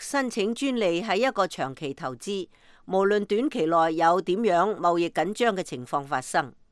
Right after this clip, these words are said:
中國公司都有動力為佢哋嘅發明申請專利。對於佢哋嚟講，美國市場一直好重要，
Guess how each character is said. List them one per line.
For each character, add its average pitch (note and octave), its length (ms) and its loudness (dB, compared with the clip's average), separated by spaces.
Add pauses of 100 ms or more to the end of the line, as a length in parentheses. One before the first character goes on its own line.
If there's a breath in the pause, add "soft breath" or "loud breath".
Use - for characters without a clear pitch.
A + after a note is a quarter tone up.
(460)
中 D#4+ 160 4
國 C4+ 120 8
公 D#4 220 2
司 D4+ 320 0
都 E4 160 0
有 G#3+ 160 6
動 F3+ 240 0
力 F3 220 0
為 E3+ 280 2
佢 G3+ 200 -2
哋 F3+ 160 0
嘅 F3+ 280 4 (160)
發 G3 220 4
明 C#3+ 240 -4
申 G#3+ 240 -2
請 F3+ 180 -4
專 F#3+ 240 -4
利。 C#3 220 -8 (380 soft breath)
對 D#4 120 2
於 F#4 80 6
佢 A3+ 160 -2
哋 G3 140 0
嚟 C3+ 140 -4
講， D3 320 -6 (260 soft breath)
美 G3 160 2
國 G#3+ 160 4
市 F#3+ 180 -6
場 D#3+ 300 -2
一 A#3 80 2
直 G#3 180 -4
好 D#3 160 -4
重 C#3+ 240 -6
要， C3 240 -6